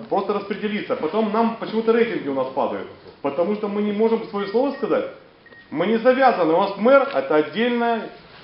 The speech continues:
ю-, юридический статус человека, который выбран народом. Но и мы выбраны народом.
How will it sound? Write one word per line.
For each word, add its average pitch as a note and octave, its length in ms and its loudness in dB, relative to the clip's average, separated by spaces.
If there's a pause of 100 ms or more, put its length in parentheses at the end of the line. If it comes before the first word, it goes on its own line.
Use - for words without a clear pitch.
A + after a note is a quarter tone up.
(340)
ю-, C#3 400 2
юридический D#3 680 0 (100)
статус D3+ 360 -2
человека, B2+ 460 0
который D#3 320 2
выбран E3+ 320 0
народом. C3 500 0 (300)
Но D#3 180 2
и F#3+ 80 0
мы A#3+ 220 2
выбраны D#3+ 340 0
народом. C3 480 -2